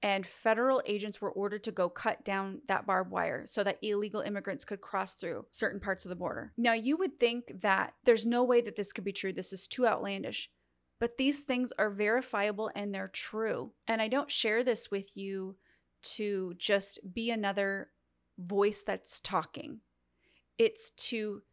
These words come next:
convey how important it is that we speak up as we get closer and closer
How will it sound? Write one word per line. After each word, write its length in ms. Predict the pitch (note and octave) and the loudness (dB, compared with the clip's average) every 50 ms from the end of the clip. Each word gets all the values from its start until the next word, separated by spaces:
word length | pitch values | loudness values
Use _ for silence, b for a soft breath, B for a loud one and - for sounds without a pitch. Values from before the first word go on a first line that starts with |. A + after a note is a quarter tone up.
| _ _ _ _ - | _ _ _ _ -10
convey 880 | - - A#3+ A#3 A3+ A3 G3 G#3 A3+ A3 A3 A3 G3 C#3+ - - - _ _ _ _ _ | -4 -2 -2 0 0 -2 0 0 2 2 2 2 0 -2 -4 -8 -14 _ _ _ _ _
how 320 | - - - G#3+ A3+ A#3+ B3 | -4 6 8 10 10 10 8
important 460 | B3 B3 - - A3+ - - - A3+ | 4 0 0 0 -2 0 0 -2 -4
it 100 | G#3+ G3 | -4 -2
is 400 | F#3+ - F#3 G#3+ A3+ - - - _ _ _ _ _ _ _ _ _ - | -2 -2 -2 -2 -4 -6 -8 -10 _ _ _ _ _ _ _ _ _ 0
that 220 | A3+ G3+ - G3 | 2 2 2 2
we 120 | A#3 A#3 | -2 -2
speak 440 | A3+ - - - - A#3 A#3 A#3 - | 0 -2 -2 -2 -2 -4 -4 0 2
up 220 | G#3+ G#3+ A#3+ - - _ _ - - | 2 2 2 0 -6 _ _ 0 4
as 300 | G#3 G#3+ A3+ A3 G#3 - - | 4 4 4 2 -2 -6 -6
we 160 | - G3+ F#3 | -4 -4 0
get 220 | F#3 G#3 G3+ - - | 2 2 0 0 0
closer 360 | - - A3 A3 A3 - A#3 | 2 4 4 4 4 4 2
and 160 | - - G#3 | 2 2 -2
closer 480 | - - G#3 F#3+ - - G#3+ G3 - | -2 -2 -4 -2 -2 -4 -4 -4 -6